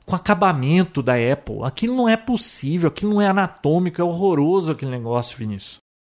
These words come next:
Posso tá falando bobagem, tá? Quem usa Apple aí, tem um Mighty Mouse e gosta, tudo bem. Mas você compra qualquer mouse pra P C, ele é anatômico, o design, a sua mão encaixa direitinho. Eu ficava com dor na mão de ficar quinze minutos naquele negócio.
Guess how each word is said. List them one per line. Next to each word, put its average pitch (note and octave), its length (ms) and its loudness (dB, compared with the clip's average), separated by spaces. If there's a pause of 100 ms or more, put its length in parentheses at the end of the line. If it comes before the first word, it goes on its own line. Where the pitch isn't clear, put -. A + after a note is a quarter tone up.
(160)
Posso A3+ 260 2
tá C4+ 80 2
falando A#3+ 300 2
bobagem, D3 560 2
tá? C#3+ 180 2
Quem E3 300 0
usa D3+ 260 4
Apple B2+ 440 2
aí, B2 120 2
tem C3+ 140 -4
um B2+ 40 -4
Mighty B2 240 -2
Mouse B2 300 2
e C3 40 0
gosta, C3 420 0
tudo - 180 -2
bem. A3 220 2 (240)
Mas C#4+ 260 0 (160)
você A3 100 0
compra C#4 380 2
qualquer A#3 400 0
mouse G3 540 2
pra D#3+ 180 0
P D3+ 180 0
C, A3 460 0
ele F3 140 2
é G#3 40 4
anatômico, F#3+ 840 2
o D3+ 60 2
design, F3+ 520 2
a E3+ 60 4
sua F3 160 0
mão F#3+ 140 4
encaixa F#3 400 0
direitinho. F3+ 520 0 (300)
Eu F#3+ 80 6
ficava G#3 280 0
com G3+ 200 -2
dor G3+ 180 2
na G#3 140 2
mão E3+ 320 4
de F3 100 0
ficar - 240 -4
quinze G3 300 -2
minutos F3+ 400 0
naquele D3+ 260 -2
negócio. C3 360 0